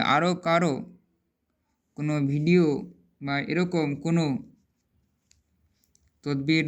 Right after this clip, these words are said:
দরকার হয়, তাহলে আমাদেরকে কমেন্ট বক্সে জানাবেন, আমরা আপনাদের অসুবিধা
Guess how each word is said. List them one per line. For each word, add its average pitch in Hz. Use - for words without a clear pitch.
দরকার 143
হয়, 139
তাহলে 135
আমাদেরকে 139
কমেন্ট 139
বক্সে 135
জানাবেন, 120
আমরা 135
আপনাদের 139
অসুবিধা 151